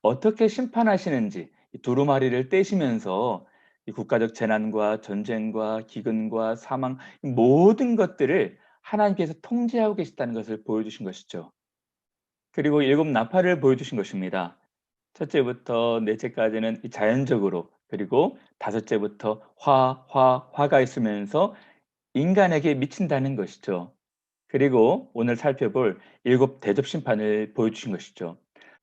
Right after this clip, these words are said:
첫째는 사분의 일, 둘째는 삼분의 일. 이 대접 심판 때에는 전체가 다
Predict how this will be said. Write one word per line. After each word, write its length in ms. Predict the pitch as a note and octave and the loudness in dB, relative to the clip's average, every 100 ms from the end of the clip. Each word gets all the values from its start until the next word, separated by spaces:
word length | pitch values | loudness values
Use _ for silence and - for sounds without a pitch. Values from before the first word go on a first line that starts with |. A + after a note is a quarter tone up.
| _ | _
첫째는 400 | D#3 C#3+ D3 C3+ | -10 -2 0 0
사분의 420 | C3 B2+ B2+ B2 | 2 2 2 2
일, 400 | B2+ C3 C#3 F3 | 4 4 2 -2
둘째는 420 | - B2 C#3+ B2+ B2+ | -10 -4 0 0 0
삼분의 440 | C#3 C3 B2+ B2 | -2 0 0 0
일. 320 | C3 C3 C3 C3 _ _ _ _ - | 4 4 4 0 _ _ _ _ 0
이 140 | C#3 | 0
대접 260 | C3 A2+ C3 | 2 2 2
심판 340 | - F3+ D#3 | 0 0 0
때에는 380 | C#3+ B2+ C3+ C3 | 0 -2 -2 -4
전체가 1000 | - C#3+ C#3 D#3 F#3 G#3+ A3+ - A3+ F#3+ | -6 -2 0 2 4 4 2 0 2 2
다 480 | F#2 F#2 G2 F#2 | 0 -4 -4 -6